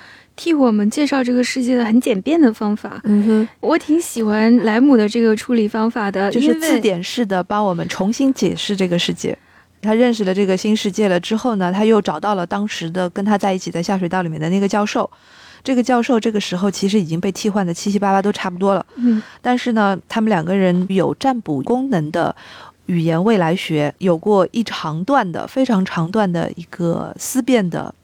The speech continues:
Speaker 2: 对话。当时他们在讨论就是未来要怎么样解决未来的那些人口爆炸的问题。
Speaker 1: 对。
Speaker 2: 然后说着说着就，就打起来了，就以为说我们要到化学炼狱里面去的时候，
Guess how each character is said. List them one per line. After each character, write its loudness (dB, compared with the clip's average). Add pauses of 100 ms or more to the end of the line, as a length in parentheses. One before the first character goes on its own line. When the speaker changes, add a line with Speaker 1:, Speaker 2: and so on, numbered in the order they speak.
(160)
Speaker 2:
对 -2
话。 -6 (100)
当 -2
时 -6
他 0
们 0
在 0
讨 -8
论 2
就 0
是 0
未 2
来 -2
要 0
怎 -6
么 -2
样 2
解 -4
决 -4
未 4
来 -2
的 -4
那 2
些 -4
人 -2
口 -4
爆 -4
炸 -4
的 0
问 4
题。 -10
Speaker 1:
对。 -8
Speaker 2:
然 -12
后 -4
说 2
着 4
说 0
着 -2
就， 0 (120)
就 -4
打 -8
起 -6
来 2
了， -6 (220)
就 -2
以 -2
为 2
说 2
我 2
们 -2
要 0
到 -4
化 -4
学 -4
炼 2
狱 4
里 2
面 -4
去 -6
的 0
时 -2
候， -2